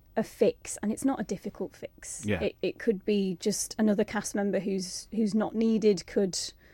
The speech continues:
Speaker 1: kind of assist me backstage, or
Speaker 2: Yeah.
Speaker 1: in terms of learning steps, maybe I could just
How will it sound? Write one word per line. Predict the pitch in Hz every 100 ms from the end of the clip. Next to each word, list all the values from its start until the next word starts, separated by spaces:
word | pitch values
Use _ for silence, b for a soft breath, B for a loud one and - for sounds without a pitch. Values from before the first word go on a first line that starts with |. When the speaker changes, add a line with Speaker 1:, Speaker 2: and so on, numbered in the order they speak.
| b b -
Speaker 1:
kind | 202 185
of | 175 -
assist | - 233 - -
me | 208 196 -
backstage, | - 156 - 262 262 233
or | -
Speaker 2:
Yeah. | 196
Speaker 1:
in |
terms | 185 214 190
of | 180
learning | 202 202 196 202 202 -
steps, | 277 - 214 - - - -
maybe | 214 208 202
I |
could | 185 214
just | 208 - - -